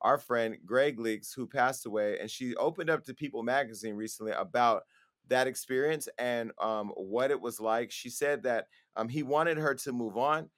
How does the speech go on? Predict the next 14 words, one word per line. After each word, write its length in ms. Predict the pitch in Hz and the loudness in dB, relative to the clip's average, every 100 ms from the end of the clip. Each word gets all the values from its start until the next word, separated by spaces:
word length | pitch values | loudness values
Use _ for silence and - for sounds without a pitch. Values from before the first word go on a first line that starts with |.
| _ - | _ -6
with 160 | 123 | -2
her 120 | 147 | 2
life 280 | 139 143 151 - | 6 6 6 0
and 200 | 127 127 | -4 0
that 200 | 131 127 | 0 0
they 160 | 131 131 | 0 0
held 380 | 147 151 151 - | 2 2 2 2
a 100 | 127 | -4
memorial 640 | 120 120 123 139 143 127 | -2 -2 0 0 2 2
immediately 520 | 107 120 143 156 127 120 | 2 0 0 -2 0 2
after 260 | 120 120 | 2 0
her, 240 | 120 113 - | -2 -4 -4
his 200 | 123 117 | -10 -10
passing 480 | - 139 139 - | 2 4 4 0